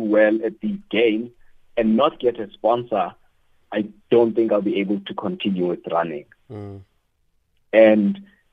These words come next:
Speaker 1: unfortunately, even with the success that we've had, uh, uh, or that we had at the Paralympics, I, I still could not, uh, secure a sponsor. So
Speaker 2: Mm.
Speaker 1: that then led to a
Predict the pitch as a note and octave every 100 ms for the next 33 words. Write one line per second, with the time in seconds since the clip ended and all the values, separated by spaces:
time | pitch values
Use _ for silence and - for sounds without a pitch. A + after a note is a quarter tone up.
0 | _ B2+ D3 D3+ D#3 D3+ D3 B2+ A#2+ A#2+
1 | A2+ A2 C#3 D#3 D3+ B2 A#2+ A#2 A2+ A2+
2 | A2+ A#2+ G#2+ - - B2 - A2 G#2+ A2
3 | G2+ G2+ G#2+ G#2+ G#2 G2 _ _ _ -
4 | G2 G2 F#2+ - G2+ G2 G#2 G2 G#2 A2+
5 | G2 F#2+ B2 C3 A#2+ G#2 A2 G2 F#2+ F#2
6 | - F2+ E2+ - _ F#2 F#2+ G2 G2 -
7 | C3+ B2 G#2+ A#2 G2 G2 A2 A2 - -
8 | _ _ _ G2+ G2+ G2 - G2 - A#2
9 | G#2 F2 - B2+ C3+ C3+ F#2+ D#2 - _
10 | _ _ _ - A#2+ G#2+ G#2 G2+ G2+ G2+
11 | A#2 A2+ A#2+ A2+ A2 G#2+ - A#2